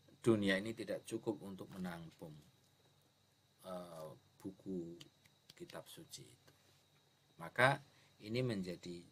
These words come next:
jawaban kunci yang penting, bahwa tidak semua harus dituliskan. Jadi para penulis Injil, Matius, Markus, Lukas, Yohanes,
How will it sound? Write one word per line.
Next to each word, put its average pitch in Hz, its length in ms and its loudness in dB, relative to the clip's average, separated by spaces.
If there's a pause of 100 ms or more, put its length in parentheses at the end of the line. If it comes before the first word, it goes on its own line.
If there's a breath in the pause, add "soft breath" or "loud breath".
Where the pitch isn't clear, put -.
(200)
jawaban 87 560 0
kunci 92 400 -4
yang - 140 -6 (100)
penting, - 380 -16 (760)
bahwa 92 260 8
tidak 147 380 6
semua 117 380 2
harus 92 260 -6
dituliskan. - 720 -12 (3000 soft breath)
Jadi 135 320 12
para 202 240 12
penulis 180 560 12
Injil, 226 480 2 (1200)
Matius, 143 720 12
Markus, 139 560 2
Lukas, 113 400 6
Yohanes, 120 640 0